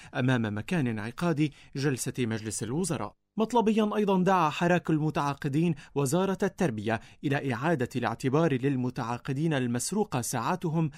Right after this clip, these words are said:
وإعادتها إليهم خلال أسبوع، وإلا ستكون هناك خطوات تصعيدية. على صعيد آخر، أعلنت لجان متقاعدي قوى الأمن الداخلي عدم المشاركة في أي تحرك غير منسق وغير مقنع،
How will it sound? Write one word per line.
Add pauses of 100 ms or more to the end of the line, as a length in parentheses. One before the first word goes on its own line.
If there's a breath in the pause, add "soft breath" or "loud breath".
(180 loud breath)
وإعادتها
إليهم (200 loud breath)
خلال
أسبوع، (220 loud breath)
وإلا (180 loud breath)
ستكون
هناك (180 loud breath)
خطوات (160)
تصعيدية. (140)
على
صعيد
آخر،
أعلنت
لجان
متقاعدي
قوى
الأمن
الداخلي (260 loud breath)
عدم
المشاركة
في
أي
تحرك
غير
منسق (220 loud breath)
وغير
مقنع،